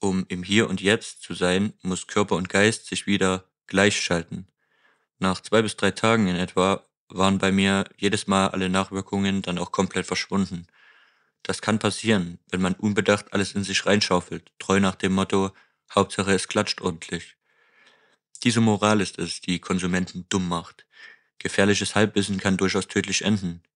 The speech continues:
Ich für mich hab keine bleibenden Schäden bemerkt, auch keinen direkten Rückgang der Denkfähigkeit. Nach allen erlebten Exzessen war definitiv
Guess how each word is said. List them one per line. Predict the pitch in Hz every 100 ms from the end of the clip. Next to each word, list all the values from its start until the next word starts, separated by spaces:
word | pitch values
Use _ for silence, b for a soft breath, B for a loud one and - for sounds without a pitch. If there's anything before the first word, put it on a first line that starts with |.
| _ _ _ _ _ _
Ich | 113 -
für | 117
mich | 107 117 - 107
hab | 95
keine | - 101 101 101 - -
bleibenden | 95 92 95
Schäden | - 104 98
bemerkt, | 90 85 82 82 - _ b b b -
auch | 90 87 -
keinen | - 90
direkten | 90 92 95 -
Rückgang | 95 98 95 95
der |
Denkfähigkeit. | 87 98 - 90 - - 85 - - b b b b b b _
Nach | 92 87 -
allen | 98 107
erlebten | - 92 101 104
Exzessen | 92 - 107 104 104 101
war | 92
definitiv | 95 98 95 92 - 104 104